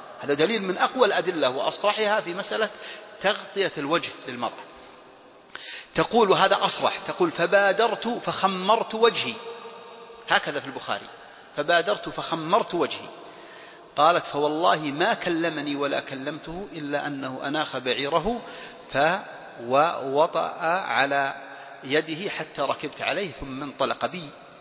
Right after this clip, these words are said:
يقود بي الجمل حتى وصلنا إلى النبي صلى الله عليه وسلم والجيش في نحر الظهيرة".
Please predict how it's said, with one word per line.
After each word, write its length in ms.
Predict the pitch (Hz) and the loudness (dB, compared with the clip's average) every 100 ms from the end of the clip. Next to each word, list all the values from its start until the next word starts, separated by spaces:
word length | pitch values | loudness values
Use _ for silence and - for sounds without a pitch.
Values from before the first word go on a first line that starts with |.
| - - - - - | -20 -20 -20 -20 -6
يقود 500 | 127 123 156 147 135 | -2 0 0 -2 -2
بي 340 | 147 165 180 160 147 | -6 -8 -12 -12 -8
الجمل 460 | 123 143 151 185 175 - - | -4 0 0 0 -6 -14 -8
حتى 440 | - 165 - 147 | -4 -4 -4 0
وصلنا 480 | 127 120 - 156 135 | 0 2 -2 -2 -4
إلى 160 | 135 143 | -4 -4
النبي 400 | 143 135 151 131 | -4 -6 -6 -4
صلى 200 | - 135 | -4 -2
الله 280 | 139 139 127 | 0 2 2
عليه 200 | 143 131 | 0 -2
وسلم 400 | 127 151 143 135 | -4 -6 -6 -6
والجيش 360 | 127 165 165 | -4 -4 -4
في 260 | - 139 120 | -4 -4 -2
نحر 240 | 151 170 | -4 -4
الظهيرة". 460 | 175 131 110 95 | -2 -2 -2 -6